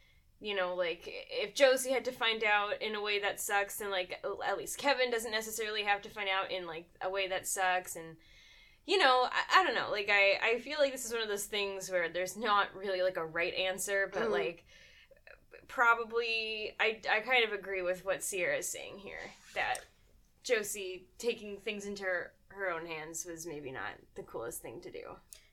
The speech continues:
Speaker 2: Yeah, and it's, it's sort of a, dare I say, parallel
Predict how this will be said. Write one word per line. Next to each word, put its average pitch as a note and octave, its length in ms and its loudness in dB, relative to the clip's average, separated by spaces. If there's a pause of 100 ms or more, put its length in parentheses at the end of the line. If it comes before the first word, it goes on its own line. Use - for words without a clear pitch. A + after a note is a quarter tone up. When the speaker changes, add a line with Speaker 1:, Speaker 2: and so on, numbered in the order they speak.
(100)
Speaker 2:
Yeah, G#3 320 4 (280)
and B3 140 4
it's, C4+ 240 -2
it's F#3+ 400 -2
sort E4 320 2
of - 80 0
a, B3 160 4
dare A3+ 340 4
I G#3 140 4
say, F#3+ 480 -2 (380)
parallel - 600 0